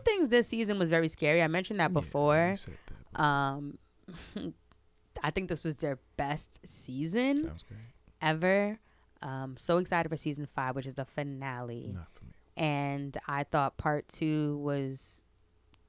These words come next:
Speaker 1: like, the, it was worth the wait.
Speaker 2: Mm.
Speaker 1: Um, and I'm just excited
Speaker 2: So, like,
Speaker 1: for
Speaker 2: in five seasons, they split it up between parts one and two?
Speaker 1: No, this is the only season that had part one and two at the end.
Speaker 2: Oh, okay, okay.
Speaker 1: Because of Vecna,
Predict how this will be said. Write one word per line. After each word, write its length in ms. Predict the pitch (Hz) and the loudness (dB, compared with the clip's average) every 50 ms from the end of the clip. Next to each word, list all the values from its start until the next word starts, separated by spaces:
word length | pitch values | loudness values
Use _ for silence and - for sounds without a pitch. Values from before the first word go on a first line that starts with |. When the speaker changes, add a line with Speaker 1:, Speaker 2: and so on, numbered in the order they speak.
| _ _ _ _ - _ _ - 131 _ _ | _ _ _ _ -20 _ _ -20 -20 _ _
Speaker 1:
like, 200 | - 151 143 139 - _ | -6 -6 -6 -6 -4 _
the, 80 | 151 147 143 - - | -4 -4 -4 -4 0
it 80 | 185 180 | 2 4
was 160 | 175 165 156 | 4 4 2
worth 300 | 139 160 160 170 165 _ | 4 4 4 4 4 _
the 100 | - 165 | 0 0
wait. 380 | 147 143 143 143 135 135 135 - - _ _ _ - - - 82 - - - | 2 2 2 2 0 0 -4 -8 -14 _ _ _ -20 -18 -16 -16 -16 -12 -8
Speaker 2:
Mm. 40 | 143 | -6
Speaker 1:
Um, 560 | 135 131 131 131 131 131 131 131 131 131 127 - _ _ _ _ _ _ _ _ _ _ - | -4 -4 -4 -4 -4 -6 -8 -10 -12 -14 -16 -20 _ _ _ _ _ _ _ _ _ _ -8
and 300 | 156 139 139 139 139 135 | -8 -6 -6 -6 -4 -4
I'm 180 | 135 139 151 160 | -2 -2 -2 -2
just 180 | 156 156 - | -4 -4 -6
excited 420 | - 143 - - 151 147 151 147 143 | -8 -10 -6 -6 -4 -4 -2 -2 2
Speaker 2:
So, 120 | 143 160 | 2 4
like, 220 | 143 131 131 127 131 | 4 4 2 2 0
Speaker 1:
for 60 | 131 | -2
Speaker 2:
in 120 | 117 110 | -2 -4
five 340 | 92 - 117 117 120 120 - | 0 2 4 4 4 4 2
seasons, 380 | - - 127 117 110 107 101 98 | 0 -4 -2 -2 -2 -2 -2 -2
they 100 | 104 101 | -2 -4
split 300 | - - - - 113 104 | -4 -6 -6 -6 -4 -2
it 140 | 104 98 | -2 -2
up 140 | 104 98 - | -4 -4 -6
between 300 | - 95 - - 104 98 | -8 -10 -8 -6 -6 -6
parts 300 | 92 - 98 95 90 - | -4 -4 -4 -4 -4 -6
one 220 | - 98 98 98 98 | -6 -6 -4 -4 -4
and 120 | 92 92 | -6 -8
two? 220 | - - 110 110 113 120 120 - - _ | -8 -8 -8 -8 -6 -8 -10 -14 -12 _
Speaker 1:
No, 280 | - 170 170 147 131 143 139 | 0 2 2 2 2 2 0
this 100 | 160 165 | 0 0
is 80 | 170 | 2
the 80 | 160 165 | 0 0
only 160 | 156 160 160 | 2 2 0
season 240 | 156 165 156 147 151 | 0 0 -2 -2 -2
that 120 | 143 139 | -2 -2
had 200 | 139 143 135 135 | -2 -2 -2 -4
part 220 | - - 139 131 135 | -4 -4 -4 -4 -4
one 160 | 135 135 139 | -4 -6 -6
and 100 | 135 131 | -6 -8
two 140 | - - 147 | -6 -6 -6
at 140 | 139 139 - | -6 -6 -10
the 80 | - - | -12 -12
end. 300 | - 147 147 147 156 160 | -10 -12 -12 -12 -12 -10
Speaker 2:
Oh, 60 | 101 92 92 90 90 92 - | -10 -8 -8 -8 -10 -12 -14
okay, 140 | - - - | -16 -20 -20
okay. 360 | - - - - - - - _ | -20 -20 -20 -20 -20 -20 -8 _
Speaker 1:
Because 380 | 170 165 156 - 170 165 147 156 | -2 -2 0 2 0 0 2 0
of 100 | 143 131 | -2 -2
Vecna, 560 | 147 143 - - - 135 - - - - | -4 -6 -6 -8 -12 -12 -12 -12 -12 -14